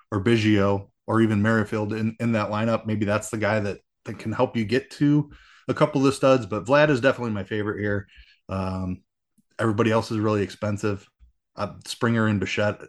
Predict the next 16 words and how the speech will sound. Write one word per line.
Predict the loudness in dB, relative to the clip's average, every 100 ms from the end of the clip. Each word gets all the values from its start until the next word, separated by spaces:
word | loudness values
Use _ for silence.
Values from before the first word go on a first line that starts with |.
| _ -8
obviously | -2 -2 -2 -2
have | -2 -2
the |
power | -2 0 2 2
as | 0 0
well, | 0 0
but | -2 -4 -6 _ -20 -20 _
Vlad, | 0 0 0
Vlad | 2 4 4
would | 2
be |
the | 2
primary | 2 2 2 2 0
guy. | 0 0 -2 -4 _ -10
And | -8 -6 -6 -8 -12 _ -6
I'm | -6